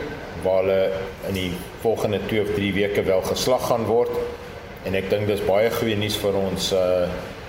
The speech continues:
trading partners oor see. Ehm, ek dink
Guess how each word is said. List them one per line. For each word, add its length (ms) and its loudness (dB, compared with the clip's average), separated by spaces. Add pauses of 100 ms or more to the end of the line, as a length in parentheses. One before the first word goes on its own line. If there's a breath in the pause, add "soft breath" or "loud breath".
(140)
trading 400 2
partners 640 2
oor 80 0
see. 300 0 (640)
Ehm, 280 0
ek 200 0
dink 220 2